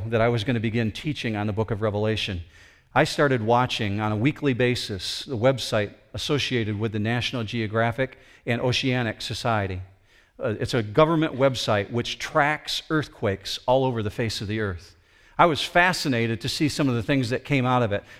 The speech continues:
but I'll give myself a caution here for your benefit. It's a dangerous thing when pastors try to pretend to be scientists, okay? So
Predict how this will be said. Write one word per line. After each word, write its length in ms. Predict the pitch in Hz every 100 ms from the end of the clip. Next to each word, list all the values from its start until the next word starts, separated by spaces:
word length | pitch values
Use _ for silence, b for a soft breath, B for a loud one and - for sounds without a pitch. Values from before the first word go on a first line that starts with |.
| -
but 180 | 131 -
I'll 120 | 135
give 160 | 131 143
myself 400 | 143 - 160 135
a 40 |
caution 520 | - 160 147 - 139
here 260 | 117 131 113
for 220 | - 123
your 200 | 123 131
benefit. 500 | 110 95 92 95 - _ b b b b -
It's 180 | 170 165
a 80 |
dangerous 580 | 123 147 160 147 160 -
thing 400 | 175 151 131 113 B B
when 160 | 131 127
pastors 560 | 147 147 139 143 120
try 280 | - 147 135
to 100 | 117
pretend 380 | - 117 143 131
to 60 |
be 100 | 113
scientists, 720 | 107 123 107 98 - 110 - 107
okay? 280 | 123 127 - B B B B
So 280 | - 131